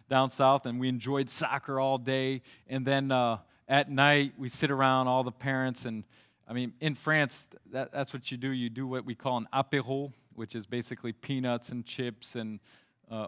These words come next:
orange juice, and sometimes there's something else in the orange juice, but, you know, that's, uh, another story. And then, and then you go on to the meal, and, and this is,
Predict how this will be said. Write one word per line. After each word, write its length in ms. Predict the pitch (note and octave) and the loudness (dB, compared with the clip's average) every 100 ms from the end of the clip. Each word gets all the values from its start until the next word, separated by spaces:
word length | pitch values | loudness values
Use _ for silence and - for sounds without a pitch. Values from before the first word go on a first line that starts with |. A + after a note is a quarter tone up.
| - | -4
orange 360 | C3+ C3 - | -4 -4 -6
juice, 280 | B2+ B2 - | -6 -6 -6
and 120 | A2 | -10
sometimes 420 | - A#2+ B2 A#2+ | -8 -4 -2 -4
there's 120 | A2 G2+ | -6 -8
something 240 | B2 B2 | -8 -4
else 220 | B2 A#2 | -6 -4
in 80 | A#2+ | -6
the 80 | A2+ | -4
orange 320 | A#2 B2 - | -4 -6 -6
juice, 240 | A#2+ A2+ | -8 -8
but, 260 | - A2 G2+ | -8 -10 -10
you 60 | G#2+ | -10
know, 160 | G#2+ | -8
that's, 280 | G#2 A2+ - | -6 -6 -4
uh, 200 | G#2+ G#2 | -4 -4
another 300 | G2+ G#2+ A2 | -4 -6 -8
story. 540 | G#2+ - B2 C3 C3 A#2+ - - - | -10 -8 -4 -4 -4 -8 -18 -20 -2
And 180 | C3 C3 | 0 6
then, 320 | E3 F3 F3 - | 8 8 4 0
and 120 | D3 | 2
then 120 | F3+ | 2
you 80 | E3+ | 2
go 180 | D#3 E3 | 2 4
on 200 | D#3+ D3+ | 4 4
to 100 | C#3+ | -2
the 120 | B2 | -4
meal, 560 | B2 D#3 E3 D#3+ D#3 D#3 | 0 2 4 4 4 2
and, 240 | C#3+ C#3 | 0 -2
and 140 | D3 - _ _ _ _ _ _ - | -4 -8 _ _ _ _ _ _ 2
this 220 | G#3 A#3+ | 2 2
is, 200 | E3+ | -4